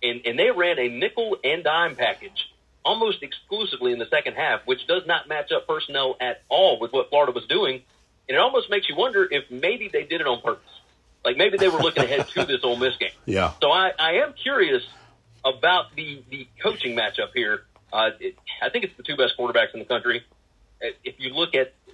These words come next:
Speaker 1: the total here, seventy-nine and a half, I mean, they, are they really expecting eighty points in this game?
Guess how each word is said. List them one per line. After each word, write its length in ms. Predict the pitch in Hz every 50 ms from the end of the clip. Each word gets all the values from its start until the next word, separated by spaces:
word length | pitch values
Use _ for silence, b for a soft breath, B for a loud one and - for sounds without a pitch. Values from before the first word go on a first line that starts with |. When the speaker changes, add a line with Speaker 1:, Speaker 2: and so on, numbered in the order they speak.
| _ _
Speaker 1:
the 80 | - 123
total 420 | - - 143 139 160 185 226 233 - _ _
here, 180 | - 196 214 226
seventy-nine 680 | - - - - - 190 165 131 120 120 131 170 170 139
and 80 | 117
a 20 | 95
half, 320 | - 117 139 175 214 -
I 40 | -
mean, 160 | 117 123 123
they, 60 | 139 -
are 280 | - - 101 135 147
they 120 | - 180 190
really 260 | 196 220 226 208 185
expecting 440 | 180 - - 208 - - - - - -
eighty 220 | - - 175 196
points 300 | 190 - 185 202 190 190
in 80 | 196 190
this 100 | 190 139
game? 300 | 135 151 185 208 226